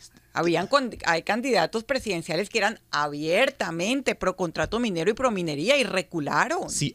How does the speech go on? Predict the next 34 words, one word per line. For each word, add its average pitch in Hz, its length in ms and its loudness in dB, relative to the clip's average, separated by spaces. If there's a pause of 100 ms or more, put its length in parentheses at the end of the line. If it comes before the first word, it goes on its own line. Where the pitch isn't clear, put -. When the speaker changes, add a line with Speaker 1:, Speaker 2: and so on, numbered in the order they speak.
Speaker 2:
hoy 135 320 6
la 110 80 2
opinión 120 320 -2
pública 135 380 4
cambiara 110 520 2
y 107 60 -4
fuera 123 320 0
pro 139 220 2
contrato 123 400 2
minero, 127 260 4
la 165 80 2
asamblea 120 320 0
cambiara 123 320 0
y 151 40 -4
fuera 135 220 0
pro 143 160 6
contrato 147 300 -4
minero 151 300 2
porque 135 160 2
lo 110 80 6
tienen 143 160 2
en 185 100 4
el 156 80 4
profundo 139 320 0
de - 60 0
su - 80 -6
corazón, 135 440 -6
de 113 120 -4
su - 100 -4
corazoncito. 120 640 -2
Es 123 120 -6
decir, 147 320 -4 (420)
<laughs> - 400 -2
sí. - 260 0